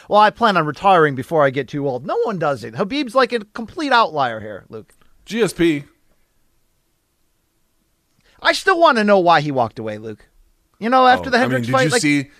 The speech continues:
Speaker 2: dude, he was, I, I told you this. I interviewed him in that, that Hendricks media cycle.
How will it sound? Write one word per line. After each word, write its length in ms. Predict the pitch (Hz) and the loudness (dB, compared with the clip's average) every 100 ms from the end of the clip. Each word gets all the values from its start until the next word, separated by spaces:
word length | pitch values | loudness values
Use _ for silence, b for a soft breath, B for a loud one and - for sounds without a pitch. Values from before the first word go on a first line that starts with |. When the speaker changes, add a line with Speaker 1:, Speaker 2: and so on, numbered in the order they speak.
| - | -6
Speaker 2:
dude, 160 | 147 | -6
he 140 | 131 208 | -2 -4
was, 140 | 165 | -4
I, 220 | 143 156 175 | 0 -2 0
I 140 | 170 | -4
told 260 | 175 190 165 | -4 -6 -6
you 60 | |
this. 80 | 113 | -8
I 160 | 123 156 | -2 -2
interviewed 380 | 165 156 139 135 | 0 -2 -2 -2
him 120 | 131 | -2
in 80 | 117 | -4
that, 220 | 104 101 | -6 -4
that 220 | 107 98 | -6 -6
Hendricks 480 | 101 120 113 117 92 | -8 -8 -8 -10 -8
media 320 | 107 113 120 | -8 -8 -8
cycle. 500 | 127 127 131 143 139 | -6 -6 -4 -8 -8